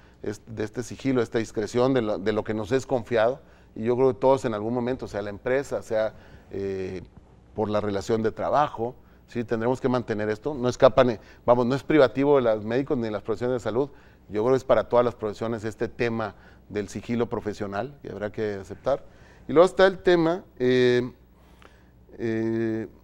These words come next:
el derecho del paciente a conocer la verdad, la reproducción sexual, la deshumanización de la medicina. Pero él los llama so-,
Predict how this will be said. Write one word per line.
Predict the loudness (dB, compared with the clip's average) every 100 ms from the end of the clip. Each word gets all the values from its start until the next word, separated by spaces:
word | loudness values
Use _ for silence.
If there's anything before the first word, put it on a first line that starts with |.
| _ _ _
el | -2 2
derecho | 6 6 6
del | 4
paciente | 4 2 2 2 0
a |
conocer | 0 -2 2 4
la | 6
verdad, | 4 6 8 8 6 -10 -20 -20 -20 -20 -20 -4
la | 2 4
reproducción | 2 -2 -4 0 -2
sexual, | -2 -6 -4 4 4 4 -6 -20 -20 -20 -20 -10
la | 4 8 10
deshumanización | 8 6 4 4 2 0 2
de | 2
la | 0
medicina. | -4 -8 -10 -12 -20 -14 2
Pero | 6
él | 6
los | 8
llama | 6 4
so-, | 2 0